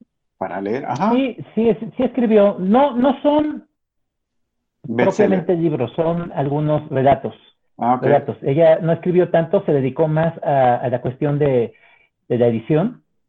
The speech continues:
Speaker 2: Fue, fue editora. Eh, de hecho, este, Shidi, eh, su esposo, era,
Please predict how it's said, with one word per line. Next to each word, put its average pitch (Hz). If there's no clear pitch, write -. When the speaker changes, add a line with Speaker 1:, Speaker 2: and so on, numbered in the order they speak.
Speaker 2:
Fue, 135
fue 143
editora. 143
Eh, 131
de 147
hecho, 160
este, 123
Shidi, 180
eh, 123
su 120
esposo, -
era, 139